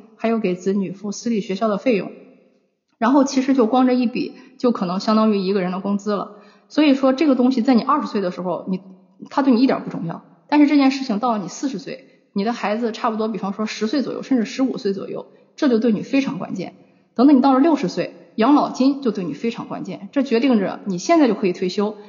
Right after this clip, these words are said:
还是说你还要很苦的再去工作十几年，甚至一直工作到不能，实在干不动的那一天。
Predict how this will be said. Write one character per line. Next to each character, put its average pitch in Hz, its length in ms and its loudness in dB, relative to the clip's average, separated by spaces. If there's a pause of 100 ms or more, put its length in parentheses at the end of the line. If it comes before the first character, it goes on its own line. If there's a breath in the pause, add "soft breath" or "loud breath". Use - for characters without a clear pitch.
(160 loud breath)
还 202 140 -2
是 226 100 2
说 208 220 -4
你 196 80 -6
还 180 180 -6
要 262 120 2
很 190 200 -2
苦 - 200 -10
的 151 140 -6
再 254 180 -2
去 165 100 -8
工 180 140 -6
作 185 140 -6
十 - 160 -10
几 - 100 -10
年， - 260 -12
甚 247 140 0
至 196 80 2
一 220 160 0
直 185 160 -6
工 196 180 -2
作 208 120 -2
到 190 140 0
不 226 120 -2
能， 196 280 -4
实 - 120 -6
在 226 140 0
干 196 180 0
不 202 60 0
动 240 120 2
的 175 80 -2
那 175 80 -4
一 - 80 -12
天。 - 260 -14